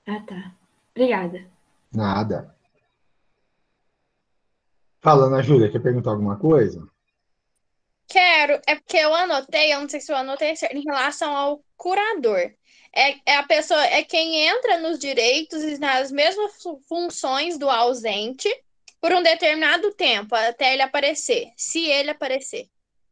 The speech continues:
Speaker 2: Isso mesmo.
Speaker 3: Certo.
Speaker 2: E, só que, só que lembra, ele, ele não tem direitos sobre o, as coisas.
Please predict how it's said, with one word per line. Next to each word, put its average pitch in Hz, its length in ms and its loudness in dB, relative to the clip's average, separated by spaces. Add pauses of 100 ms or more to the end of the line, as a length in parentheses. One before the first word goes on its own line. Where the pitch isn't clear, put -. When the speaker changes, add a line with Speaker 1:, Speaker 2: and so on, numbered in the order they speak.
(600)
Speaker 2:
Isso 113 420 2
mesmo. 160 500 4 (400)
Speaker 3:
Certo. 185 260 -8
Speaker 2:
E, - 380 2
só 127 220 2
que, - 240 0
só 147 180 4
que 202 160 4
lembra, 117 580 4 (380)
ele, 185 720 6 (120)
ele 185 720 6
não 196 460 6
tem 170 460 0
direitos 156 1400 2 (280)
sobre 170 800 6
o, 202 480 4
as 180 260 6
coisas. 135 640 4